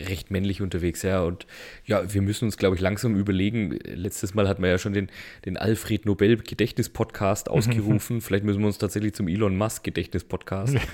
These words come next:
Speaker 2: <laughs>
Speaker 1: oder, äh, aus-, ausrufen, so oft wie der, wie der gute Mann bei uns Thema ist. Aber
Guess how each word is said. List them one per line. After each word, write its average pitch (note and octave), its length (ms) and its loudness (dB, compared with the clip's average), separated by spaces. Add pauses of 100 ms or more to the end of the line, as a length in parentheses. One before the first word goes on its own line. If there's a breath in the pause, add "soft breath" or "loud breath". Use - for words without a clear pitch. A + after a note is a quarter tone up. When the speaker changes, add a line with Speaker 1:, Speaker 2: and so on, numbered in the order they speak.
Speaker 2:
<laughs> - 180 0 (100)
Speaker 1:
oder, F#2 420 2
äh, F2+ 40 2
aus-, F2 380 2
ausrufen, G2+ 580 -2
so - 160 -2
oft - 220 -4
wie G#2 120 2
der, G2 320 2
wie F#2+ 80 -2
der F#2+ 120 0
gute G#2+ 240 -2
Mann F#2 240 -4 (560 loud breath)
bei F2+ 80 -4
uns F2+ 340 -6
Thema G2+ 460 -2
ist. F#2+ 280 -4
Aber G2+ 280 6